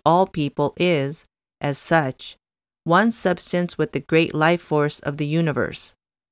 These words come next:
Whoever has a firm grasp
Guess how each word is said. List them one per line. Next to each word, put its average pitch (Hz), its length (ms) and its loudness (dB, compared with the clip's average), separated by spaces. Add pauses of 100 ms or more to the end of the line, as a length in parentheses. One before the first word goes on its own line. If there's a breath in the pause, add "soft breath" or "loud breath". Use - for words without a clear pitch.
(500)
Whoever 214 360 4
has 220 240 0
a 156 40 -2
firm 165 360 0
grasp 151 640 0